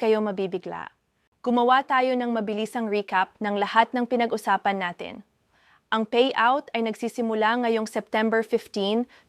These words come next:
twenty twenty-five. Ang distribution ay phased at basis sa schedules per barangay o rehiyon. Ang eligible seniors ay kasama ang indigent, non-pensioner, sixty taong gulang pataas. Dalhin ang inyong valid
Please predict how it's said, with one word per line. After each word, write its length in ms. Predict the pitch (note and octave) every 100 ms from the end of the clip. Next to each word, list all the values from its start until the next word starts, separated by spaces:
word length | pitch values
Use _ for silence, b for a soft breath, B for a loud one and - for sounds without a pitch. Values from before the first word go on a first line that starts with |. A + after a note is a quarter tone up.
| -
twenty 400 | A3+ A3 B3 A#3
twenty-five. 880 | G#3+ G#3 G#3 - D2 D2 - - _ _ _ _
Ang 160 | - A#3
distribution 800 | A3+ A#3+ C4+ A#3 B3+ - C4 C4 -
ay 80 | G#3+
phased 480 | G#3 A#3+ C4 -
at 160 | A3 G#3+ -
basis 480 | A3 A#3 B3+ B3 A#3
sa 0 |
schedules 640 | - G#3+ G3+ G#3 G#3+ -
per 160 | - G#3
barangay 640 | G#3 G3+ G3 F#3+ F#3+ G3
o 80 | F#3+
rehiyon. 560 | F#3+ F3+ F#3+ D#3+ - - _ _ _ _ _ _ -
Ang 160 | A#3
eligible 560 | - A#3 B3+ C4 B3+ B3+
seniors 560 | - C4+ C4 A#3+ B3 -
ay 80 | G#3
kasama 480 | G#3+ - A3 A3 A3+
ang 160 | G#3 -
indigent, 640 | C4+ C#4 C4 C4 B3 B3 - _ -
non-pensioner, 880 | G#3 G#3 A3+ A#3+ A#3 B3 A3+ A3 A3 b b
sixty 480 | - C#4+ - - D4
taong 320 | C#4 A#3 A#3
gulang 320 | G3+ A3 A3
pataas. 720 | G#3+ G#3 G3+ - C#2+ - - - _ _ _ _ _ _ _ B3
Dalhin 400 | A#3+ A3 C4 C4+
ang 160 | B3 B3
inyong 400 | A3+ A3+ A3 G3
valid 400 | G#3 G#3 A#3 G3